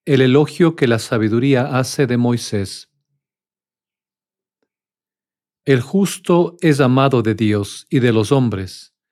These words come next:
y su memoria se conserva en bendición. Lo hizo el Señor semejante en la gloria a los santos,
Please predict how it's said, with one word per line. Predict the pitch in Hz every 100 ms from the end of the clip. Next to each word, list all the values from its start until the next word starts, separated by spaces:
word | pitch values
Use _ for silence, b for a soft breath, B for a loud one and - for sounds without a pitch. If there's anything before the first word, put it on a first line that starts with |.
| _ _ _ _ _ -
y |
su | 151 170
memoria | 143 139 170 196 175
se | - 151
conserva | 135 120 - 170 127 113
en | 107 104
bendición. | 107 104 104 - 104 95 92 87 _ _ _ _ _ _ _ _ _ _ _ _ _ _
Lo | 135 135
hizo | 165 - 170
el | 147
Señor | - 135 139 165 156
semejante | 147 127 117 147 143 139 123
en | 117
la | 110
gloria | 107 123 151 135 107
a |
los | 104 98
santos, | 113 104 101 98 98 -